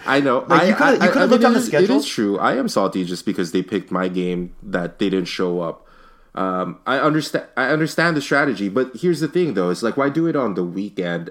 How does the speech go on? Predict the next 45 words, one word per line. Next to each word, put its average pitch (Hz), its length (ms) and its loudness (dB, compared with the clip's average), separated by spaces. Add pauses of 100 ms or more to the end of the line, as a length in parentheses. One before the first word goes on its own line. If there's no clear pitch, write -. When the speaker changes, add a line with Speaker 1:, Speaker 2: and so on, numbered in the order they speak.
Speaker 1:
at 104 160 0
a 95 60 -2
home 92 320 -4
game? 87 340 -10 (400)
You 120 100 -6
know 123 80 -2
what 123 80 -2
I 123 40 -2
mean? 120 180 -2
They're, 135 140 2
they're 139 200 0
playing 156 440 0
Memphis 120 640 -2
in 104 160 -4
a 107 80 -2
couple 95 420 -2
of, 87 380 -4
in 104 180 -4
a 98 60 -6
couple 95 280 -4
of 85 100 -4
days, 85 280 -4
and 101 80 -2
it's 98 120 -8
gonna 120 120 -2
be 101 140 -2
a 90 80 0
road 87 320 -4
game, 90 320 -10 (100)
right? 90 320 -8 (460)
Um, 87 480 -4 (140)
me-, 95 240 -10 (260)
uh, 147 200 0
yeah, 196 200 2
sure, 143 380 0
Memphis 110 440 -2
fans 104 440 -2
are 90 100 0
probably 101 560 -2
paying 95 320 -4
money 90 300 -4
to 82 100 -8
see 85 340 -12
Steph 92 340 -12
Curry, - 420 -8